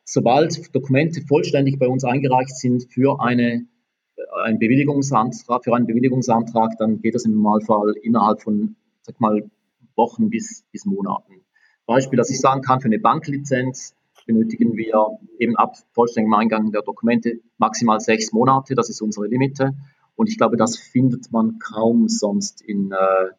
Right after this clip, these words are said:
in, zumindest in den umgebenden Ländern. Aber ich w-, wäre mir nicht bewusst, dass in Europa sonst die Deadline so strikt oder so kurz ist.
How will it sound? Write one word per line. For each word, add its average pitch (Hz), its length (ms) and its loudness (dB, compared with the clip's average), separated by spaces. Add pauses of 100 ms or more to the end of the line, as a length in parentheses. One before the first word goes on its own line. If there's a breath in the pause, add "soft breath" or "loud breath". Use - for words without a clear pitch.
(160)
in, 110 260 0
zumindest 123 280 0
in 110 140 4
den 107 80 4
umgebenden 110 460 4
Ländern. 107 540 0 (300 loud breath)
Aber 104 100 0
ich - 220 -8 (180)
w-, 104 160 -2
wäre 110 120 4
mir 113 80 4
nicht 113 120 -4
bewusst, 110 200 -2
dass 110 60 -2
in 107 80 2
Europa 104 300 2
sonst - 480 -2
die 104 180 -4
Deadline 104 360 0
so 101 320 0 (500)
strikt - 400 -10
oder 95 140 -8
so - 160 -10
kurz - 340 -4
ist. - 320 -18